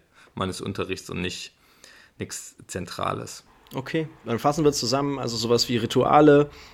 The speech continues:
Speaker 2: äh, untereinander können dazu beitragen, Schülerinnen und Schüler an der, ähm, Konzeption von Regeln beteiligen, Teamzusammensetzung überdenken, Teams auch mal, äh, wechseln oder durchmischen.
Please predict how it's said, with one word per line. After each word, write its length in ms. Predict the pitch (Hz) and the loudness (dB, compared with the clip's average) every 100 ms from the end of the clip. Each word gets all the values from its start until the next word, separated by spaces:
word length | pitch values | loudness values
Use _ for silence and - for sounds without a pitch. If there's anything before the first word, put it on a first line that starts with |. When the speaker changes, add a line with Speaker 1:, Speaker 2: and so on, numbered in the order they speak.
| - | -8
Speaker 2:
äh, 120 | - 127 | 0 2
untereinander 480 | 143 135 131 131 | 2 2 2 4
können 200 | 123 127 | 2 2
dazu 220 | 120 - 117 | 0 -2 0
beitragen, 720 | 120 117 - 123 120 120 - | 0 0 -2 -2 -2 -4 -4
Schülerinnen 360 | - 127 117 113 | -2 0 0 0
und 100 | 110 | -2
Schüler 440 | - 120 113 113 | -2 -2 -2 -2
an 220 | 113 113 | -4 -4
der, 640 | 113 110 107 104 - - - | -4 -4 -4 -6 -10 -12 -10
ähm, 240 | - - - - | -10 -10 -10 -8
Konzeption 540 | 127 117 - - 123 | -6 -6 -6 -2 -4
von 160 | - 113 | -4 -4
Regeln 440 | 110 143 139 127 | 0 2 4 2
beteiligen, 720 | 113 - 131 139 123 123 123 - - - - - _ | 0 -2 -2 -2 -2 -4 -8 -16 -20 -20 -20 -20 _
Teamzusammensetzung 880 | - 151 143 127 127 135 127 127 131 | -2 -2 0 0 0 0 -2 -2 -4
überdenken, 540 | 113 117 117 123 131 123 | -2 -2 0 -2 -4 -8
Teams 240 | 127 120 | -8 -8
auch 100 | - | -6
mal, 260 | 117 117 113 | -6 -4 -4
äh, 280 | - 110 107 | -4 -6 -4
wechseln 400 | 131 - 131 120 | -6 -4 -4 -4
oder 140 | 113 | -4
durchmischen. 640 | 113 113 - 123 - 117 | -6 -8 -8 -8 -6 -8